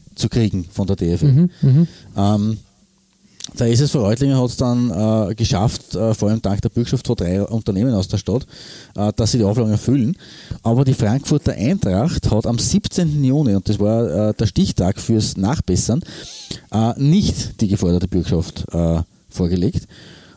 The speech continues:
Speaker 1: Und damit, ähm, war eigentlich klar, Frankfurt, Eintracht Frankfurt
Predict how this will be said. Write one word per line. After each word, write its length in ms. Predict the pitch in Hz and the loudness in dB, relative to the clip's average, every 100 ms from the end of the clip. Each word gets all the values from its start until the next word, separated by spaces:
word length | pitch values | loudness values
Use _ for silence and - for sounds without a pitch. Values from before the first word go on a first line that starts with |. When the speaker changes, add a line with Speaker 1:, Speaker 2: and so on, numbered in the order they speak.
| _ | _
Speaker 1:
Und 180 | 135 123 - | -4 -4 -4
damit, 680 | 98 113 127 160 220 - - | -2 0 0 0 -2 -6 -4
ähm, 480 | 123 123 131 143 147 - _ _ _ _ | -2 0 0 0 -2 -6 _ _ _ _
war 300 | 104 98 127 | -2 0 0
eigentlich 420 | 87 107 139 143 | 0 0 2 0
klar, 440 | 92 90 147 170 | 0 2 2 0
Frankfurt, 500 | 123 90 95 - - | 0 -2 -2 -2 -2
Eintracht 300 | 95 123 151 | -2 0 -2
Frankfurt 680 | - 80 - - 160 - | -4 -6 -4 -2 -2 -4